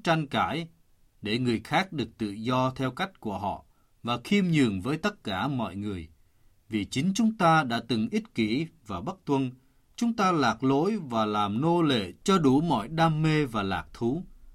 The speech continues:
Chúng ta sống trong sự gian ác và đố kỵ. Chúng ta thật đáng ghét và thù hằn lẫn nhau. Nhưng khi sự nhân từ của Đức Chúa Trời, cứu Chúa chúng ta, và tình yêu thương mà Ngài dành cho nhân loại được bày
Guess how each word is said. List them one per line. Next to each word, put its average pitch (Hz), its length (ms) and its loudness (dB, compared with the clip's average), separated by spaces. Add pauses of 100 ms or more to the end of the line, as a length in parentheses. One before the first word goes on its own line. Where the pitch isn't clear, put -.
(160)
Chúng 160 200 -6
ta 131 160 4
sống 170 400 0
trong 160 160 0
sự 92 240 -4
gian 127 300 0
ác 143 360 -4
và 104 180 -6
đố 127 340 -4
kỵ. 90 220 -2 (500)
Chúng 220 180 2
ta 180 200 2
thật 127 200 -6
đáng 139 280 0
ghét 190 380 -4
và 107 260 -4
thù 110 200 -2
hằn 95 320 -10
lẫn 90 260 -8
nhau. 123 260 -2 (920)
Nhưng 185 180 4
khi 208 200 4
sự 123 200 0
nhân 185 340 2
từ 131 240 4
của 120 160 -4
Đức 208 160 -2
Chúa 220 180 4
Trời, 107 340 0 (420)
cứu 139 300 2
Chúa 156 160 2
chúng 190 220 -4
ta, 131 340 0 (880)
và 123 160 2
tình 120 220 -2
yêu 202 260 0
thương 196 400 4
mà 120 120 2
Ngài 110 340 0
dành 104 300 -4
cho 160 120 -2
nhân 165 280 0
loại 104 320 0
được 107 220 -8
bày 107 200 -6